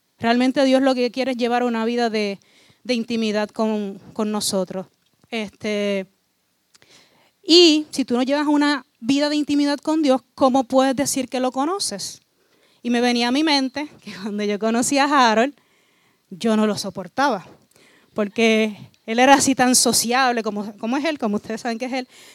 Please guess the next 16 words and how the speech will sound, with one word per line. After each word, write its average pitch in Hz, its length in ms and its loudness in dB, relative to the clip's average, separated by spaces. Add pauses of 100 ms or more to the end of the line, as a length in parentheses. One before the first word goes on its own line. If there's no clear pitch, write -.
tan 247 200 2
sociable, 262 640 6
yo 226 100 6
siempre 240 260 -2
he - 40 -6
sido 247 220 2
más, 233 320 0
más 226 180 -2 (100)
tímida. 240 480 -4 (200)
Yo, 254 180 4
si 262 200 2
no 240 120 6
me 269 140 6
ven, 277 140 6
mucho 262 340 4
mejor. 240 600 4